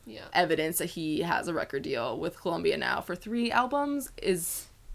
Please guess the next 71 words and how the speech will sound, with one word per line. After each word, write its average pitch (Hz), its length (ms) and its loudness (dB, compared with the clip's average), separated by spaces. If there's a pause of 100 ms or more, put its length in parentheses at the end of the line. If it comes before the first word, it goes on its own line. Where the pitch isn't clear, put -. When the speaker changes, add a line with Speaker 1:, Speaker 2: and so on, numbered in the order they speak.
(440)
Speaker 2:
like, 165 160 0
great - 340 -6
Speaker 1:
Mm-hmm. 208 300 -8
Speaker 2:
news. 170 220 2
Speaker 1:
And 330 160 4
that, 381 220 2
like, 233 200 -2 (120)
threw 247 220 0
a, 202 300 4
a 208 120 2
wrench 214 440 -2
into, 226 320 -4
like, 190 240 -2
hiatus, 196 680 -2
trying 226 200 0
to 233 60 -6
figure 226 260 -2
out 226 140 4
how 240 140 2
the 254 80 -4
hell 220 240 0
long 208 320 -4
hiatus 202 520 -6
will 208 120 -8
be, 202 140 2
Speaker 2:
Yeah, 196 400 10
yeah, 170 160 6
Speaker 1:
knowing 170 80 4
Speaker 2:
yeah. 160 260 6
Speaker 1:
that - 120 4
he's - 60 -6
Speaker 2:
Three 190 200 4
Speaker 1:
got, 156 180 8
like, 196 100 4
Speaker 2:
albums. 175 320 0
Speaker 1:
three 220 220 -4
Speaker 2:
But 202 200 2
that 247 100 6
Speaker 1:
albums. 262 220 10
Speaker 2:
could 254 100 -2
be, 254 100 4
like, 202 160 8 (160)
twenty 190 340 2
years, 92 380 -2
like, 185 140 4
over 185 160 4
Speaker 1:
Yeah. - 20 2
Speaker 2:
twenty. 170 340 -2
Y-, 196 160 2
like, 202 140 6
we 226 100 2
have 220 100 8
Speaker 1:
Yeah. 208 60 6
Speaker 2:
no, 196 180 6
there's 202 220 6
no, 220 180 6
like, 214 180 4
real, 190 180 6
like, 170 260 4
definition, 175 680 0
'cause, 202 160 0
like, 185 100 2
the 208 80 0
Speaker 1:
Right. 202 60 0
Speaker 2:
three 254 100 -2
albums 233 260 2
is 185 140 -2
kind 185 240 0
of 170 60 -2
also, 165 280 0
like, 170 160 0